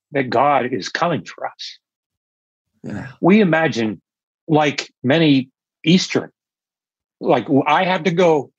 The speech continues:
Speaker 1: I have to go find my guru.
Speaker 2: Yeah.
Speaker 1: I have to go do the choosing. I have to go find God.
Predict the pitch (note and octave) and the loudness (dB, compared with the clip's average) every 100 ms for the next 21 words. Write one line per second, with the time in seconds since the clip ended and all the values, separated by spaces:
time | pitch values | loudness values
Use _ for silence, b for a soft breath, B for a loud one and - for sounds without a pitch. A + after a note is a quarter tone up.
0 | - - _ _ _ _ _ _ _ _ | -20 -20 _ _ _ _ _ _ _ _
1 | _ b b b C#3+ F#3+ F#3+ E3+ C#3 B2+ | _ b b b -2 -2 -2 -2 0 0
2 | - C#3+ D#3+ C#3 F2+ - _ _ _ _ | -2 0 0 0 -4 -14 _ _ _ _
3 | _ _ _ - A2+ F#2+ A#2+ F2+ C2+ _ | _ _ _ -4 -4 0 0 0 -4 _
4 | _ _ _ _ _ G#2+ B2+ D#3+ - A#2+ | _ _ _ _ _ 0 2 0 -2 0
5 | A2+ A2+ G2+ - A2+ E2 - - F3+ F3+ | 2 2 0 0 0 -2 -4 -4 -2 -2
6 | C#3 G#2 D3 E3+ - C#3+ D#3 A#2 D#2+ | -2 0 2 0 -2 -2 -2 -4 -8